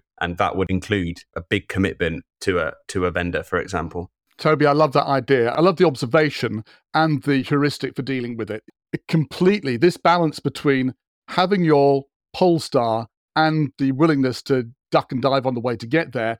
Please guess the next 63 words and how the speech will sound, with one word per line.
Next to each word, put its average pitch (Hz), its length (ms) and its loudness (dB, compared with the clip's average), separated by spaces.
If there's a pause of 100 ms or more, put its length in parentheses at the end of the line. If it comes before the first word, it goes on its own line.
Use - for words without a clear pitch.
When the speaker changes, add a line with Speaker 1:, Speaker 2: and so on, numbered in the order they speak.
Speaker 2:
it's 190 140 0
about 196 260 4
prioritization. 170 800 2
When 147 100 0
you've 175 140 -2
got 254 200 2
your 190 120 0
point 196 280 -2
on 160 80 -2
the 147 60 0
horizon 156 400 0
you're 135 100 2
heading 175 220 0
towards, 117 480 -8 (300)
people 185 200 4
who 175 60 8
do 147 140 4
that 135 180 2
well 151 380 4
know 180 400 4
that 113 340 0 (100)
this 165 300 2
decision 220 380 0
here 226 320 0 (340)
matters 165 380 2
or 160 80 4
doesn't 131 280 0
matter, 101 320 -10 (120)
is 202 160 2
important, 156 420 -2
isn't, 143 260 0 (160)
isn't 160 240 0
important. - 460 -10 (240)
How 240 160 -2
do 302 60 -4
they 320 80 2
get 240 220 0
to - 60 -8
that 143 200 2
point? 131 160 0
I 156 60 2
think 156 220 0
the 170 80 4
heuristic 180 440 0
is 135 100 -4
a 131 40 -8
great 175 280 0
one. 104 200 -6
Well, 127 280 0
is 156 140 0
it, 180 100 4 (100)
what 226 140 6
are 208 60 4
the 202 80 6
consequences? 139 880 2
And 151 140 0
if 165 120 2
it's 175 140 2
irreversible, 165 560 4
that's 185 180 -2
kind 165 200 2
of 127 80 -4
important. 143 460 -2